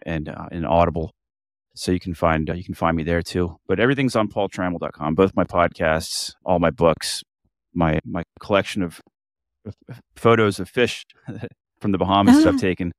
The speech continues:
Speaker 1: various things like that too. My newsletter, I, I put out a monthly newsletter with, that includes a, a short story every month.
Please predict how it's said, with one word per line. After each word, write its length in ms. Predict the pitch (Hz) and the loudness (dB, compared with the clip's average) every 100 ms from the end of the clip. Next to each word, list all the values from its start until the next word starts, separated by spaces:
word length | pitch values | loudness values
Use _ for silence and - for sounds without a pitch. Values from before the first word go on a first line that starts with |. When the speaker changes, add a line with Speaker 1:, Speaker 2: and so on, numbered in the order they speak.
| _ _ _ | _ _ _
Speaker 1:
various 240 | 104 98 - | 2 2 2
things 240 | 98 87 | -2 0
like 140 | 80 | -2
that 240 | - 85 - | 0 -2 0
too. 280 | 85 80 - _ | -2 -2 -2 _
My 100 | 90 | 2
newsletter, 580 | 95 104 92 95 90 87 - | 4 4 2 -2 -2 -6 -10
I, 80 | 95 - | -12 -8
I 40 | |
put 120 | - | 0
out 120 | 131 110 | 0 0
a 40 | |
monthly 320 | 98 98 101 | -4 -6 -8
newsletter 480 | 87 90 87 87 82 | -6 -4 -2 0 0
with, 100 | 80 - | 0 -2
that 120 | 85 - | -6 -6
includes 420 | 98 98 92 82 | -4 4 4 6
a, 200 | 78 85 - | 2 0 -6
a 40 | |
short 260 | 101 107 76 | -2 0 0
story 360 | - 87 85 - _ _ _ | 2 2 2 0 _ _ _
every 180 | 90 85 | -4 -2
month. 360 | 82 90 - | 2 0 0